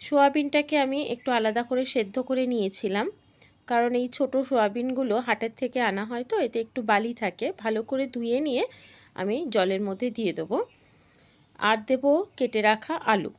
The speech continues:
আপনারা অবশ্যই পরিমাণগুলো আপনাদের মতন করে দেবেন। আমি, আমার যতটুক লাগবে আমি ততটা ব্যবহার করেছি। এবার ভালো করে একটু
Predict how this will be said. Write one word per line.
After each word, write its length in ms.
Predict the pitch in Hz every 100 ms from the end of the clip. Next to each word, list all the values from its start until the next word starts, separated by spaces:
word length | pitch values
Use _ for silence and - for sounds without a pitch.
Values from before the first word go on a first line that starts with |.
| _ _ - _ _ _ _ _ _ _
আপনারা 360 | - 240 277 277
অবশ্যই 420 | 247 254 - 311 311
পরিমাণগুলো 640 | 262 247 247 233 240 269
আপনাদের 400 | 220 - 214 240
মতন 300 | 240 196 - 214
করে 220 | 220 226
দেবেন। 320 | 226 185 202 370 - _
আমি, 260 | - 240 240 226
আমার 260 | 220 226 233
যতটুক 460 | 220 208 226 302 320
লাগবে 280 | 285 226 220
আমি 140 | 240 240
ততটা 360 | 214 196 185 220
ব্যবহার 400 | 202 175 190 180
করেছি। 440 | 185 175 170 - 427 - _ _ _ _ _ _ _ _ _ _ _ _ _ _ _ -
এবার 200 | 254 262
ভালো 300 | 254 240 226 247
করে 220 | 254 254
একটু 240 | 240 -